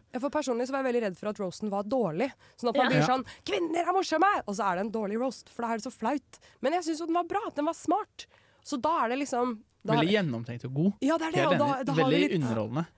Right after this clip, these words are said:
Speaker 1: Vi har alibi for å på en måte backe henne enda mer, da.
Speaker 3: Ja.
Speaker 1: Eh, synes jeg.
Speaker 2: Hundre prosent. Ja, ja, ja.
Speaker 3: Men de angriper også et punk-, eh, et publikum da, som jeg tror ikke er så glad i å bli angrepet.
Speaker 1: Et hårsårt publikum.
Speaker 3: Ja.
Speaker 2: Ja.
Speaker 1: Fordi hun kødder veldig mye med på en måte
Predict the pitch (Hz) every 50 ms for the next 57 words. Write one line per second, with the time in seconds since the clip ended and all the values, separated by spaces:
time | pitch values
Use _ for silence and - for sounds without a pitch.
0 | _ - 220 262 254 262 262 254 277 233 220 220 208 226 247 - - 240 220 226
1 | 226 226 226 220 220 208 - 185 220 247 208 - 208 202 220 - - - 170 151
2 | 175 190 190 175 175 175 175 170 185 190 190 147 - _ _ _ _ - 131 127
3 | - - 185 180 180 175 294 277 254 214 233 220 233 - - - - - - -
4 | - 254 254 247 226 202 - - - 220 - - - - - 185 190 - - 214
5 | 165 151 151 160 165 160 208 196 170 - 190 185 - - 151 131 131 - - 175
6 | 160 160 160 - - 175 - - - 139 127 143 127 - 147 156 170 165 131 127
7 | - - 156 147 139 - - - 139 131 131 131 135 143 143 - - - - _
8 | _ - - 117 92 127 - - - 143 143 143 135 127 131 131 139 143 131 127
9 | 127 151 139 226 156 - 240 208 185 156 - - 202 196 - - 190 - - 170
10 | 160 202 202 175 135 - - 104 101 - - - - - _ _ - - 226 226
11 | 226 220 240 240 - 254 262 208 185 190 202 202 190 180 196 196 185 170 170 185
12 | 170 165 165 165 170 - 196 190 180 160 - - 165 160 160 170